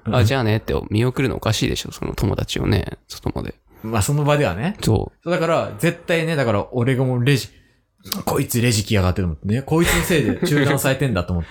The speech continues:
Speaker 2: <laughs>
Speaker 1: その、
Speaker 2: まあまあ確かに。
Speaker 1: 恋のトークを。
Speaker 2: うん。トークをね。
Speaker 1: 恋のトークをね。
Speaker 2: 恋のトークって何？
Speaker 1: もう、<laughs> もう、もうすごい、
Speaker 2: うん。
Speaker 1: もう愛の時間ですよ、もう。
Speaker 2: うん。
Speaker 1: それをね、こいつ。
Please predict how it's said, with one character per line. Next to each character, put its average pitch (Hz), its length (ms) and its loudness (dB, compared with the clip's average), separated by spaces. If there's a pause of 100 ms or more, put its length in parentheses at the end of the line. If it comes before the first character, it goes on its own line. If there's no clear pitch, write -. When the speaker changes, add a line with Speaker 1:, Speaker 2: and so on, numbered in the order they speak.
(120)
Speaker 2:
<laughs> - 100 -20
Speaker 1:
そ 95 120 -2
の、 87 220 -2
Speaker 2:
ま 104 80 0
あ - 20 2
ま 98 100 2
あ 101 40 0
確 107 200 2
か - 60 -2
に。 139 60 -2
Speaker 1:
恋 123 180 2
の 95 260 0
ト 110 120 2
ー 87 180 2
ク 82 140 0
を。 82 40 0
Speaker 2:
う - 20 0
ん。 - 40 -8 (160)
ト 107 180 0
ー - 20 -2
ク 76 120 -6
を 65 80 -4
ね。 104 240 0
Speaker 1:
恋 117 240 0
の 110 100 -2
ト 113 180 2
ー - 20 0
ク 92 160 -4
を 98 40 -2
ね。 175 220 2
Speaker 2:
恋 147 160 4
の 139 100 0
ト 117 180 -2
ー - 20 -4
ク - 100 -4
っ - 20 -10
て - 100 -6
何？ - 140 -4 (1120)
Speaker 1:
も - 0 -
う、 120 40 0
<laughs> - 0 -
も 107 180 0 (420)
う、 113 60 -2
も 110 60 2
う 104 40 2
す 143 220 0
ご 156 160 2
い、 123 380 -2
Speaker 2:
う 104 40 2
ん。 90 180 2 (200)
Speaker 1:
も 98 520 2
う - 20 -2
愛 131 180 2
の 95 100 0
時 98 120 0
間 107 200 2
で 110 80 4
す 95 140 -2
よ、 78 100 0
も 85 80 0
う。 - 20 2
Speaker 2:
う 107 40 4
ん。 92 200 2 (120)
Speaker 1:
そ 120 200 -2
れ 120 120 2
を 127 160 2
ね、 147 140 0
こ - 220 -4
い 139 60 0
つ。 - 400 -2